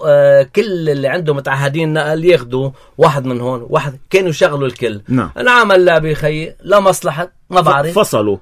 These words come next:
Speaker 1: فصلوا، قاموا،
Speaker 2: ل-،
Speaker 1: صار
Speaker 2: حطت الحاويات شحناتها وحدة،
Speaker 1: صح.
Speaker 2: والمرفأ
Speaker 1: يعني،
Speaker 2: بقية
Speaker 1: لزموا شح-،
Speaker 2: الأحواض شحناتهم وحدة.
Speaker 1: لزموا أشخاص
Speaker 2: نعم.
Speaker 1: إنه صاروا هن يجيبوا هن.
Speaker 2: حتى النقابة عندكم، آه،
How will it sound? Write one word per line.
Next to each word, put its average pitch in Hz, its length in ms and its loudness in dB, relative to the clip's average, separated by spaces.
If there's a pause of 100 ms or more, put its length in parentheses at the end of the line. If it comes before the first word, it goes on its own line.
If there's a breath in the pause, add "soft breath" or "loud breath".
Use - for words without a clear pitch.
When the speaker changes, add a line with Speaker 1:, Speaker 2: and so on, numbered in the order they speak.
(120)
Speaker 1:
فصلوا، 185 560 4
قاموا، 214 460 6
Speaker 2:
ل-، - 40 0
Speaker 1:
صار 220 480 2
Speaker 2:
حطت 185 420 2
الحاويات 156 560 2
شحناتها 151 500 -4
وحدة، 143 520 0
Speaker 1:
صح. - 200 4
Speaker 2:
والمرفأ 202 460 2
Speaker 1:
يعني، 170 200 4
Speaker 2:
بقية 226 120 6
Speaker 1:
لزموا 202 360 8
شح-، - 100 0
Speaker 2:
الأحواض 185 440 6
شحناتهم 143 600 -4
وحدة. 214 200 4
Speaker 1:
لزموا 180 400 0
أشخاص 175 540 0
Speaker 2:
نعم. 120 260 0
Speaker 1:
إنه 185 260 2
صاروا 208 360 4
هن 214 100 0
يجيبوا 170 440 0
هن. 143 200 2
Speaker 2:
حتى 160 220 0
النقابة 131 520 0
عندكم، 104 560 -2
آه، 82 600 -4